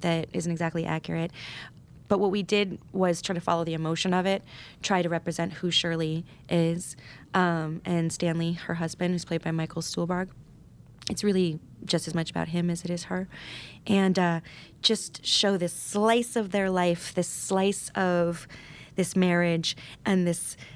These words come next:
slice of what it was like to be that writer. She, you know, had a lot going on in her head. Um, she was an addict.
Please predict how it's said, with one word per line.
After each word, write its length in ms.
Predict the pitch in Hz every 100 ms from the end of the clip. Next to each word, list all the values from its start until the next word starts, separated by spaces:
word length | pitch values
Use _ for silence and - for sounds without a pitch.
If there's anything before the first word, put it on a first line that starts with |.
| -
slice 480 | - 220 214 220
of 100 | 190
what 180 | 170 180
it 80 | 185
was 160 | 180 170
like 260 | 175 170
to 120 | - 170
be 400 | - 170 170 156
that 280 | 160 170 160
writer. 380 | 160 160 165 143 - - - -
She, 760 | - - - 175 175 170 170 -
you 140 | 170 185
know, 400 | 165 160 165 170 - - - - - -
had 140 | 185
a 60 | 165
lot 200 | 175 185
going 220 | 190 190
on 120 | 185
in 100 | 180
her 100 | 180
head. 480 | 170 170 170 175 180 - - - - -
Um, 580 | 190 185 180 180 190 -
she 580 | - - 175 170 170 170
was 160 | 180 170
an 80 | 170
addict. 640 | 180 180 185 - - -